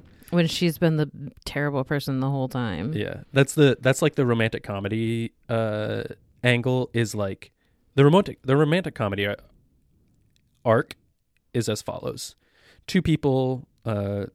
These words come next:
Speaker 2: living relatively normally, and, uh,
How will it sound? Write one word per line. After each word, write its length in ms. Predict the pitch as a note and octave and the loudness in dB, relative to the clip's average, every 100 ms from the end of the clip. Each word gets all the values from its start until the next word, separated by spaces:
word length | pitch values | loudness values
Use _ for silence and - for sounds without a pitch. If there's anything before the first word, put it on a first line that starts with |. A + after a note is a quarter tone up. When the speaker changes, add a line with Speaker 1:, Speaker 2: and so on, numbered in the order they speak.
| _ _ | _ _
Speaker 2:
living 360 | A2 A#2+ A#2 A2 | -2 0 0 0
relatively 460 | G#2 G#2+ A2+ A#2 | 0 0 -2 -2
normally, 640 | G#2+ G#2 G#2 G2+ G2+ G2+ - - | -2 -2 -2 -2 -4 -6 -8 -8
and, 440 | G#2 G#2 G#2 - _ | -6 -6 -10 -14 _
uh, 360 | G#2+ G2 G2+ | -8 -6 -8